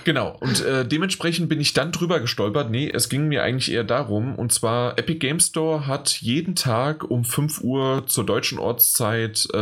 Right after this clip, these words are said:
ab dem, ich weiß gar nicht, irgendwie vierzehnten, neunzehnten, ähm, äh, Dezember, äh, kostenlose Spiele rausgehauen.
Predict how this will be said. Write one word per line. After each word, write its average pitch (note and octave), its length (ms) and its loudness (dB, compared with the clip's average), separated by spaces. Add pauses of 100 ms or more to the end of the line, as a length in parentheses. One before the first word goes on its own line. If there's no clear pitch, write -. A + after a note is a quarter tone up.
(140)
ab - 240 -4
dem, A2+ 280 0
ich - 140 -6
weiß F#2+ 160 2
gar G#2 100 0
nicht, G2 140 -2
irgendwie A2 220 2
vierzehnten, B2 640 0
neunzehnten, A#2 840 0 (320)
ähm, G#2 640 0 (260)
äh, A2 200 0
Dezember, C3 640 0 (340)
äh, A#2+ 240 0
kostenlose D#3+ 500 0
Spiele F#3 300 0
rausgehauen. F#2 560 -2